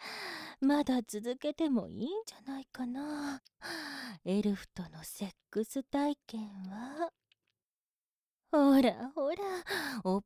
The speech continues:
ぱいも大きいでしょ？こんなに気持ちいい交尾、人間のメスじゃ味わえないわよ。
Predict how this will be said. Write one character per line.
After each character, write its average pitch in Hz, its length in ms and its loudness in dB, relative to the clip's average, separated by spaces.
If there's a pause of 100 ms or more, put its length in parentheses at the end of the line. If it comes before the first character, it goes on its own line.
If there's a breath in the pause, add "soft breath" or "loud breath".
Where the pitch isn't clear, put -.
ぱ 208 140 -2
い 180 80 -4
も 185 320 -6
大 262 80 -6
き 311 240 -6
い - 20 -10
で 349 120 2
し - 220 -6
ょ？ 285 40 -6 (1300 loud breath)
こ 180 200 0
ん 196 80 -2
な 196 120 -2
に 208 140 0
気 208 180 -8
持 208 160 -2
ち 240 280 -6
い - 40 -2
い 277 140 -14
交 247 220 0
尾、 294 40 -6 (640 loud breath)
人 185 280 4
間 202 200 2
の 202 120 2
メ 202 180 4
ス 233 220 0
じ 208 160 -4
ゃ - 320 -14
味 156 340 -4
わ 254 100 -4
え 320 120 -8
な 403 140 -2
い 349 80 -4
わ 294 120 -8
よ。 294 260 -12